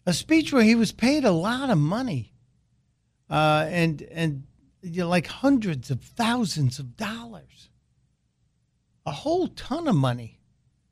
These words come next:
Remember the guy who said, "At some point, "You, you've made enough money, haven't you?" At some point, you've made enough money." And he is now, with his gigantic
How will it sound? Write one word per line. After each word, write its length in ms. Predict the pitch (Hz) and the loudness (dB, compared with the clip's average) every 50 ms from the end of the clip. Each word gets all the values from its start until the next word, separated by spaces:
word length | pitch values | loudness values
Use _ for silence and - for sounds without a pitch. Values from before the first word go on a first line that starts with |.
| _ _ _ _ _ _ _ _ _ _ _ _ _ _ _ _ _ _ _ _ - | _ _ _ _ _ _ _ _ _ _ _ _ _ _ _ _ _ _ _ _ 2
Remember 460 | 220 247 240 233 247 269 277 277 262 | 4 6 6 6 6 6 4 4 4
the 80 | 233 | 4
guy 260 | 202 220 214 214 214 208 | 6 6 6 8 8 6
who 80 | 202 | 4
said, 320 | 180 - - 196 190 190 185 | 4 4 4 6 6 6 6
"At 180 | 180 165 - | 4 4 2
some 220 | - - 208 190 151 | 4 4 4 4 4
point, 340 | - 190 190 185 185 180 | 4 4 4 4 4 2
"You, 300 | 165 160 151 147 143 - - 170 | 0 -2 -2 -2 -2 -4 -4 0
you've 180 | 160 156 143 131 | 0 2 2 4
made 200 | 156 175 185 170 | 4 4 4 4
enough 260 | 175 175 160 131 - | 4 4 2 2 2
money, 300 | 160 160 160 175 180 151 | 4 4 4 4 4 2
haven't 300 | 135 147 151 156 165 180 | 4 4 4 2 2 0
you?" 140 | 180 180 175 - - | -4 -6 -6 -4 0
At 140 | 170 - - | 0 0 2
some 260 | - 254 277 302 233 | 4 4 6 4 4
point, 400 | - - 277 277 277 220 160 131 | 6 6 6 6 6 4 2 0
you've 300 | 139 180 220 254 220 180 | 0 0 0 0 0 2
made 200 | 175 180 202 196 | 2 4 4 6
enough 400 | 190 175 170 185 214 208 - - | 4 4 4 4 4 4 2 0
money." 440 | 165 180 208 240 220 165 117 104 - - _ _ _ _ _ _ _ _ _ _ _ _ _ _ _ _ _ _ _ _ _ - | 2 4 6 6 6 4 2 0 -4 -14 _ _ _ _ _ _ _ _ _ _ _ _ _ _ _ _ _ _ _ _ _ 0
And 180 | 151 156 160 143 | 4 4 6 6
he 220 | 160 202 247 262 | 6 6 6 6
is 180 | 247 202 139 131 | 4 4 2 0
now, 400 | 165 170 160 151 147 147 165 185 | 2 2 4 4 4 4 4 4
with 260 | 190 156 147 147 - | 4 4 2 2 2
his 260 | - 156 147 135 123 | 2 2 2 2 0
gigantic 1080 | - - 165 151 147 143 123 107 - - 185 190 226 240 233 226 202 135 - - - | 0 2 4 4 4 4 2 0 0 2 4 4 6 6 4 4 2 0 -2 -12 -20